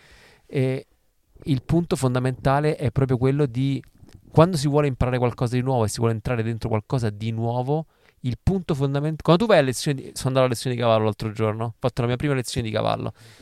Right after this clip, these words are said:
non stavo lì a commentare l'istruttore, "No, ma secondo me bisognerebbe fare così", non dici "secondo te".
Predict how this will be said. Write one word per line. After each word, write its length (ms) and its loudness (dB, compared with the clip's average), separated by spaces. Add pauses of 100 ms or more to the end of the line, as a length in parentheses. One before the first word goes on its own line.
(440)
non 180 2
stavo 440 6
lì 240 4
a 100 2
commentare 680 2
l'istruttore, 800 6
"No, 120 8
ma 140 6
secondo 380 4
me 200 6
bisognerebbe 440 2
fare 240 6
così", 240 2
non 180 4
dici 260 0
"secondo 380 -2
te". 220 -8